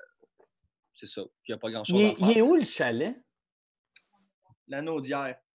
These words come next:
Speaker 2: La Naudière, OK.
Speaker 3: J'étais, je suis même, euh, allé chercher des hot dogs. J'ai commandé des hot dogs, puis, euh, ils m'ont dit que Ludivine, elle avait un chalet pas loin. Puis qu'elle était venue
Speaker 2: Oh.
Speaker 3: avec Phil Roy.
Speaker 2: Ah ouais, c'est vrai ?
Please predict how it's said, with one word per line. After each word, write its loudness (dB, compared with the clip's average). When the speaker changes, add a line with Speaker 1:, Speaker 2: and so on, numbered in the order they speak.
Speaker 2:
La 0
Naudière, -2
OK. -6
Speaker 3:
J'étais, -10
je -8
suis -8
même, 0
euh, 2
allé -4
chercher -8
des 0
hot 2
dogs. -6
J'ai -8
commandé -6
des -6
hot -2
dogs, -6
puis, -6
euh, -2
ils -6
m'ont 0
dit -12
que -2
Ludivine, -2
elle 0
avait -4
un -6
chalet -6
pas -6
loin. -8
Puis -20
qu'elle -4
était -4
venue -4
Speaker 2:
Oh. -2
Speaker 3:
avec -8
Phil -6
Roy. -12
Speaker 2:
Ah 2
ouais, 0
c'est -6
vrai ? 0